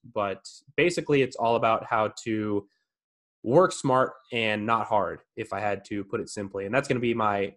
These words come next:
first takeaway. But I also just wanted to mention that I'm not gonna talk about some of the more fringe things that Tim talks about, as far as specifically how to outsource a business,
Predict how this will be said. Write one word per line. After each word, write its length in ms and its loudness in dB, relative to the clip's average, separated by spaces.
first 240 2
takeaway. 500 2
But 240 -2
I 220 -4
also 220 2
just 140 -4
wanted 160 2
to 220 -2
mention 400 -4
that 260 -4
I'm 300 -2
not 160 4
gonna 120 2
talk 340 2
about 260 0
some 160 -4
of 80 -6
the 100 -4
more 260 -2
fringe 280 -4
things 300 -6
that 120 -6
Tim 220 -8
talks 300 -2
about, 280 0
as 200 -4
far 260 4
as 320 2
specifically 680 -4
how 300 0
to 440 -4
outsource 560 2
a 140 -4
business, 720 0